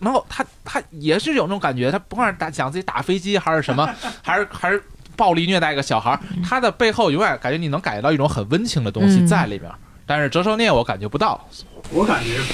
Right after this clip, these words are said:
Speaker 3: 不是说他没有流露出自己善的一面，他没有流露出自己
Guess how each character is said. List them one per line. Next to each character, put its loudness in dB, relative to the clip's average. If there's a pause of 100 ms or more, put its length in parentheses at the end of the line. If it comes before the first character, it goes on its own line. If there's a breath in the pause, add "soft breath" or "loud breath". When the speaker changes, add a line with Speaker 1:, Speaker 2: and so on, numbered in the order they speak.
Speaker 3:
不 -2
是 2
说 2
他 0
没 2
有 2
流 -4
露 2
出 -4
自 -2
己 -4
善 0
的 -6
一 -10 (120)
面， -10 (680 loud breath)
他 2
没 4
有 2
流 4
露 4
出 2
自 2
己 -4